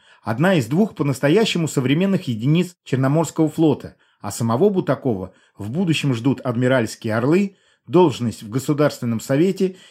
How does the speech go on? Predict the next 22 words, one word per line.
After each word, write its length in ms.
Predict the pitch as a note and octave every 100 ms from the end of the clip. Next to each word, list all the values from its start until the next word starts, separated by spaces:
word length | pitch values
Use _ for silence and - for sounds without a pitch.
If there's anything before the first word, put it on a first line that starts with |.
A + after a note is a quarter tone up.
| _
и 200 | G3+ A3+
слава 480 | F3+ - D3+ F3 D#3
одного 320 | A2+ B2 C#3+
из 100 | D3+
создателей 560 | - G#2+ A#2 C#3+ A#2 G#2+
тактики 460 | D#3+ - - -
броненосного 640 | G#2+ A2 G#2+ A#2+ A#2+ B2 A#2+
флота. 460 | A#2 G2+ F2+ E2 _ _ _ _ _ _ _ _ -
Но 160 | D3
это 160 | G#3 F3+
всё 180 | - F#3
потом. 460 | E3+ D#3+ G#2+ E2 _ _ -
А 100 | A2
может 380 | D#3+ G#3+ A3 G#3+
и 40 |
что-то 340 | - F#3 A3
другое. 580 | G3 G3+ C#3+ F3 C3 F2+ _ _ _ -
Ведь 200 | C3+ E3+
история 400 | - G3+ G3+ F3
этого 520 | F3 A#3+ A3 B2 G#2
Черноморского 720 | - B2 C3+ D#3+ C3 - C3
флота 460 | - G#3+ A#3 G2